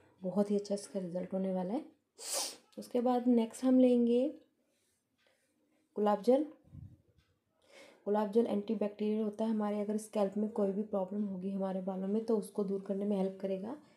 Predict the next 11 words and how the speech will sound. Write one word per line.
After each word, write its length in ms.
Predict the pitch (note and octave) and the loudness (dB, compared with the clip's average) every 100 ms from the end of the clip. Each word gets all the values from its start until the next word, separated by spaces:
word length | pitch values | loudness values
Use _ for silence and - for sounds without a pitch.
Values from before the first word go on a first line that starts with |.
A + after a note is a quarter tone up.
| _ _ - | _ _ -6
तो 40 | |
गुलाब 280 | F#3+ G3+ G3 | -4 -4 -4
जल 120 | A3 | -4
लिया 240 | G#3 G3+ | -2 -2
है 120 | G3+ G3+ | -2 -2
हमने 200 | G3+ G3+ | -2 -2
दो 180 | F#3 F#3 | -2 -4
चम्मच। 520 | G3 G#3 B3+ C4 - _ _ _ _ _ _ _ _ _ _ _ _ _ _ _ _ G#3+ | -4 -2 -4 -6 -18 _ _ _ _ _ _ _ _ _ _ _ _ _ _ _ _ -4
Next 400 | G#3 A3+ - A#3+ | -2 -4 -6 0
हम 140 | A#3 | 2
लेंगे 560 | A#3 A3+ A3 A#3 B3 | 4 2 2 2 4